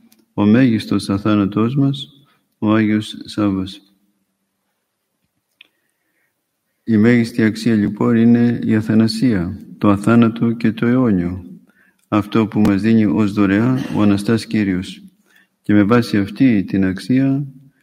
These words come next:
ταξινομούνται και καθορίζονται και όλες οι άλλες αξίες.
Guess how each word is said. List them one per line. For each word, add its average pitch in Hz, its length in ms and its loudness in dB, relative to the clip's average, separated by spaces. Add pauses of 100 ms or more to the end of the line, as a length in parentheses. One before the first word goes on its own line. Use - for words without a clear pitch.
(340)
ταξινομούνται 110 760 0
και 110 160 -6
καθορίζονται 107 580 -2
και 113 160 -4
όλες 113 280 0
οι 101 60 -4
άλλες 92 300 -4
αξίες. 90 580 -8